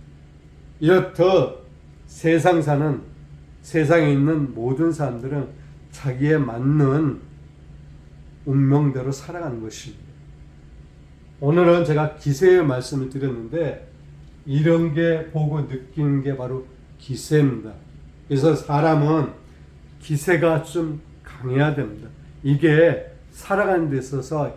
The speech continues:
약한 것보다는 좋다는 것입니다. 그래서 여러분께서도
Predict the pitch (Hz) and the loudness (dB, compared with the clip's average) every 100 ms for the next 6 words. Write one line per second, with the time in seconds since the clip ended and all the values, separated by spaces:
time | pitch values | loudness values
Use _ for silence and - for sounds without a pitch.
0 | - 127 117 - - 180 170 156 131 131 | -14 -14 -14 -16 -8 -4 -2 -2 -2 -4
1 | 131 143 147 135 - - - - - - | -4 -4 -4 -6 -12 -20 -20 -20 -20 -20
2 | - 131 123 147 143 135 113 - 107 101 | -8 -6 -6 -4 -2 -2 -6 -12 -14 -14
3 | 104 - - - - - - - - - | -18 -20 -20 -20 -20 -20 -20 -20 -20 -20
4 | - - - - - - 143 131 135 131 | -20 -20 -20 -20 -20 -10 -8 -4 -2 0
5 | 139 139 139 139 135 139 | 0 0 -2 -4 -6 -6